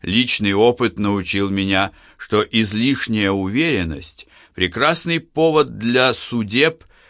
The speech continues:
вывести на сцену двух или трех крепких парней в шляпах с плоской низкой тульей и узкими, загнутыми кверху полями,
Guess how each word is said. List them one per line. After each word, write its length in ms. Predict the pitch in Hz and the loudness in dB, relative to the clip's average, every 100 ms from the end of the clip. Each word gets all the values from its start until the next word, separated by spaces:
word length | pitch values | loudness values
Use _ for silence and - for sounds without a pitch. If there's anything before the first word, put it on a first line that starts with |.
| - | -4
вывести 500 | 120 151 151 - 147 | 0 0 -2 -2 -2
на 180 | 135 127 | -2 -2
сцену 460 | - 139 135 131 | -2 0 2 2
двух 500 | 113 107 127 180 - - | 0 -6 -4 -6 -8 -4
или 300 | 143 131 131 | 0 2 0
трех 520 | - 135 147 156 - | 0 0 2 2 0
крепких 640 | - 131 135 - 139 135 | 0 2 2 -2 -4 -4
парней 680 | _ 147 147 143 127 98 85 - - | _ -2 0 0 2 2 -2 -10 -20
в 100 | - | -14
шляпах 600 | - 107 110 107 107 101 | -6 0 2 2 -2 -2
с 100 | - | -6
плоской 540 | - 117 107 - 107 104 | -4 0 0 0 -2 0
низкой 480 | 101 101 - 101 92 | 0 -2 -4 -4 -4
тульей 640 | - 123 123 117 120 120 - - | -4 -2 -2 0 0 -2 -14 -6
и 200 | 120 - | -6 -6
узкими, 640 | 156 151 - 156 143 143 143 _ | -8 -6 -6 -4 0 0 -2 _
загнутыми 640 | 92 117 120 120 117 123 113 | -4 -2 0 -2 0 0 0
кверху 520 | - 104 107 - 107 | -2 0 0 0 -6
полями, 680 | - 110 101 78 69 64 - | -2 0 0 0 -2 -10 -16